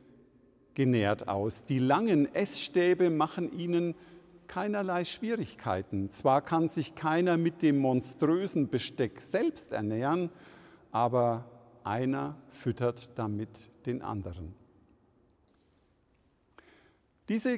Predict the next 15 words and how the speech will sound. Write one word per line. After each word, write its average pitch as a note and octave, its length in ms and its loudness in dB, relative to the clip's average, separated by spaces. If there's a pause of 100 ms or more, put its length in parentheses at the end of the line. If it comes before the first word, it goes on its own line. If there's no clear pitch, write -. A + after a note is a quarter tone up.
chinesische G3 600 2
Parabel, B2 760 0 (840)
sie - 180 -2
macht D#3+ 320 -2
uns - 360 -6
deutlich, G3 840 -2
wer C3+ 320 0
nur F#3 360 -2
sich - 320 -8
selber F#3 480 -2
sieht, F3 600 -10 (960)
bleibt C#3 300 -6
auf C3 140 -2
der B2+ 140 -6
Strecke. - 500 -8